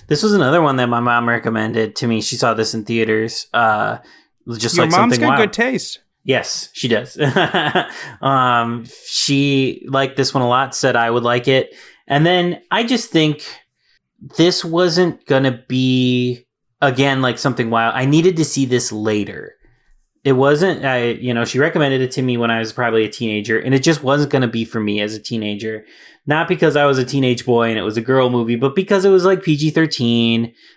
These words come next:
Speaker 1: um, and, you know, it was on V H one all the time. I guess in my teenage brain, it always seemed safe or whatever.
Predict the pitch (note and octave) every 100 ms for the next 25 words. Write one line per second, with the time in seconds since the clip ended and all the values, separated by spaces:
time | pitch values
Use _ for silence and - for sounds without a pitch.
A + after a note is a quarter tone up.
0 | _ B2 B2 A#2 A2+ A2+ A2 A2 - B2
1 | A#2 A2+ A2+ A2+ - C#3+ A#2+ C3+ C3 C3+
2 | C3+ B2+ A2+ G#2+ A2 A#2 A2+ A2+ - C3
3 | C#3+ - C3+ A#2+ - C3+ A#2 G#2+ A2 G#2+
4 | G#2+ G#2+ G#2+ G2+ A2 G#2 - - A2 G#2
5 | - - _ A2+ A#2 A2+ A2 G#2+ G#2+